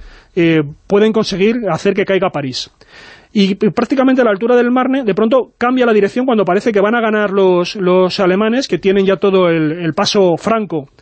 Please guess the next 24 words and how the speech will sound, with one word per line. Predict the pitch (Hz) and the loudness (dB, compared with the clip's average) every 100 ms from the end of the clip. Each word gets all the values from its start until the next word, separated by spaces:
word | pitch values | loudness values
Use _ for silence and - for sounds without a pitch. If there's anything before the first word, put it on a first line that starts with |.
| _ - | _ -6
para | 175 175 | -4 -2
conseguir | 165 175 175 | -4 -2 -2
sus | - 185 | -2 -4
objetivos, | 180 185 220 214 156 | -2 0 2 2 0
y | 170 | -2
vamos, | 165 147 | -2 -4
prácticamente | 156 160 175 180 185 175 | -6 -4 -2 0 0 0
anochecer | 160 165 170 - 208 185 | 0 -2 -4 -2 0 0
en, | 160 151 139 - - | -2 -4 -10 -18 -8
en | 165 | -2
la | 165 | 0
Torre | 190 - | 0 0
Eiffel, | 226 226 311 _ - - _ - | 0 0 -2 _ -20 -20 _ 0
pues | 196 190 180 175 185 | 2 4 2 0 -2
resulta | 180 180 202 196 240 | -2 0 0 0 0
que, | 240 202 180 156 - _ _ _ _ - 139 | 2 2 0 -4 -14 _ _ _ _ -20 -4
que | 185 175 165 | 0 2 0
consiguen, | 170 170 208 208 247 220 | -2 -2 0 0 0 -4
que | - | -4
de | 175 | -2
pronto, | 175 196 277 190 | -2 0 0 0
eh, | 175 165 151 143 | -2 0 -2 -4
se | 202 | -2
retiran. | 180 202 190 277 | -2 0 -2 -4